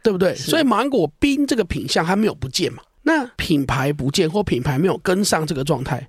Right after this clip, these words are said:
Speaker 2: 嗯。
Speaker 1: 它一定有不是产品以外的问题。
Speaker 2: 是。
Speaker 1: 那这个就会比较偏向可能经营管理啊，
Speaker 2: 嗯。
Speaker 1: 或是，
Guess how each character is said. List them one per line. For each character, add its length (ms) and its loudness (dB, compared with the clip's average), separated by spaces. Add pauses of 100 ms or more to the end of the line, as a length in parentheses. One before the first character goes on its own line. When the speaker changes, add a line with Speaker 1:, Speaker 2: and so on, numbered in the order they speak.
Speaker 2:
嗯。 260 -2 (180)
Speaker 1:
它 160 0 (100)
一 300 0
定 380 0
有 360 0 (400)
不 200 2
是 200 0
产 240 0
品 220 -2
以 100 -10
外 180 2
的 100 -8
问 180 0
题。 180 -14 (260)
Speaker 2:
是。 320 -4 (200)
Speaker 1:
那 180 2
这 120 0
个 120 0
就 160 0
会 220 2
比 260 -12
较 160 2
偏 340 -2
向 300 0 (680)
可 100 -6
能 160 -2
经 140 0
营 140 0
管 220 -4
理 180 -2
啊， 180 -4
Speaker 2:
嗯。 260 0
Speaker 1:
或 220 -2
是， 360 -2